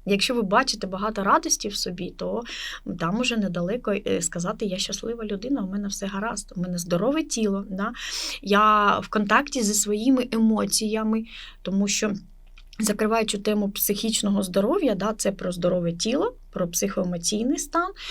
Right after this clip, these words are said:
і я розумію, а,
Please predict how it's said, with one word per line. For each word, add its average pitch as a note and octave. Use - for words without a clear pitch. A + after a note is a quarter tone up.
і A#3+
я G#3+
розумію, A3+
а, G3